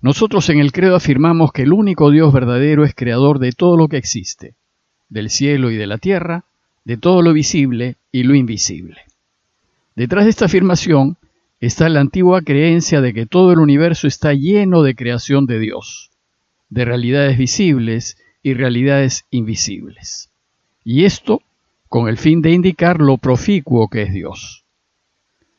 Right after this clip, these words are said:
Esta afirmación reconoce que hay realidades invisibles que nosotros desconocemos, y entre estas realidades invisibles se ubican los ángeles. Ángel es una palabra que viene del griego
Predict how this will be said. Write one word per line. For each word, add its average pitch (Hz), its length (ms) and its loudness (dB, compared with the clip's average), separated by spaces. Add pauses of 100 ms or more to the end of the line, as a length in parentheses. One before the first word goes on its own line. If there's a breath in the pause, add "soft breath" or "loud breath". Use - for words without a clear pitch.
(200)
Esta 214 220 0
afirmación 175 500 0
reconoce 156 600 2
que 147 100 -4
hay 147 80 0
realidades 135 640 0
invisibles 139 640 0
que 127 100 -6
nosotros 127 460 -2
desconocemos, 135 880 -4 (680)
y - 140 -6
entre 107 220 -4
estas 143 280 -2
realidades 135 600 0
invisibles 151 800 -2 (340)
se - 180 0
ubican 160 360 2
los 117 180 -2
ángeles. 101 760 -16 (840)
Ángel 180 400 0
es 175 140 2
una 175 180 4
palabra 170 460 2
que 139 140 0
viene 147 280 4
del 151 160 2
griego 139 540 2